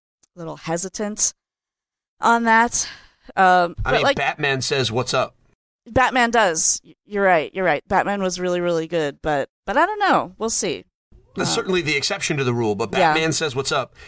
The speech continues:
Speaker 2: And so, since Batman worked, that means that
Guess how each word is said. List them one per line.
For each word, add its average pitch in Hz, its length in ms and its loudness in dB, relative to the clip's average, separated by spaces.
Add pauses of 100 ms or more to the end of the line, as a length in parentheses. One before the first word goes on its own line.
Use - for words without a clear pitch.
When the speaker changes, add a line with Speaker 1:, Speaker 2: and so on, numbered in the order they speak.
(220)
Speaker 2:
And 135 140 -4
so, 143 360 2 (160)
since 151 240 -4
Batman 147 580 -2
worked, - 600 -4 (1000)
that 139 260 -8
means 143 440 -2
that 131 260 -4